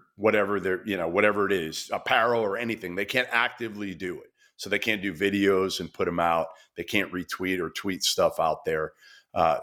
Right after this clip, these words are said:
Edey's still making some money, but it's gotta be, I think, earned in Canada or, again, can't actively promote it. Uh, who is my favorite player out there? Huh.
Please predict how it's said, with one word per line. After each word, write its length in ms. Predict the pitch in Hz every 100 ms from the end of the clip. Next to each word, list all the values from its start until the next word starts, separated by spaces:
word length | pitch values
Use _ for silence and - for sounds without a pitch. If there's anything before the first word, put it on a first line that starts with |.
| -
Edey's 260 | 143 127 104
still 200 | - 104
making 260 | 101 107
some 240 | - 120 104
money, 160 | 90
but 160 | 85 90
it's 120 | 87
gotta 200 | - 92 82
be, 260 | 85 80 _ _
I 60 | 87
think, 220 | - 98 -
earned 260 | 95 90 -
in 180 | 98 90
Canada 460 | - 101 90 87
or, 500 | 85 - 82 80 73 -
again, 360 | 80 82 78 73
can't 240 | - 87 67
actively 560 | 82 80 82 64 67
promote 340 | - 62 60 60
it. 80 | _ - - - _
Uh, 440 | 110 117 117 113 131
who 240 | 180 196
is 160 | 175 123
my 220 | 139 120
favorite 720 | - - 139 185 180 196 196
player 540 | - 170 170 175 170 -
out 420 | - 135 123 - 98
there? 380 | 92 73 67 - _ _ _ _ _ _ _ _ -
Huh. 320 | 120 117